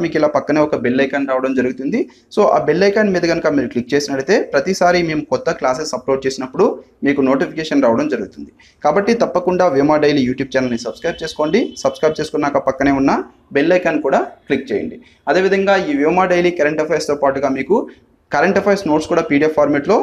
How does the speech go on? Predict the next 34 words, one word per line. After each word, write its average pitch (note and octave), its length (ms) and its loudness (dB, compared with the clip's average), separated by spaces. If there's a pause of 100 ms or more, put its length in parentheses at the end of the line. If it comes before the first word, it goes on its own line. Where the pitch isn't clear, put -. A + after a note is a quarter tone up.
(140)
ప్రొవైడ్ C#3+ 260 2
చేయడం D3 240 2
జరుగుతుంది. D3 360 2 (400)
దానికి F#3 260 2
సంబంధించిన G3 500 0
లింక్ G3 180 0 (120)
కూడా G3+ 220 4
మేము E3+ 180 2 (180)
ఈ C#3+ 100 2
వీడియో D#3+ 240 2
కింద E3 220 -2
డిస్క్రిప్షన్లో D3+ 500 -2
ప్రొవైడ్ D3 260 0
చేస్తున్నాం. E3 300 -2 (300)
కాబట్టి G3 280 2 (100)
ఈ F3+ 120 0
డైలీ F3 240 4
కరెంట్ F#3+ 240 0
అఫైర్స్ F3 300 0
నోట్స్ D#3 180 -2
కూడా D#3+ 120 0 (100)
మీరు D3+ 120 4 (220)
పీడీఎఫ్ D#3+ 300 2
ఫార్మాట్‌లో D3 420 0
డౌన్లోడ్ C#3+ 320 2
చేసుకొని D#3+ 320 -2 (360)
చదువుకోవచ్చు. A#2+ 500 0 (260)
అదేవిధంగా G3+ 400 4 (100)
మీరు F3+ 120 4 (100)
vyoma F#3+ 240 2 (100)
dot E3+ 220 2
net E3+ 200 -2
వెబ్సైట్‌కి D3+ 380 2
కనుక C#3 160 -2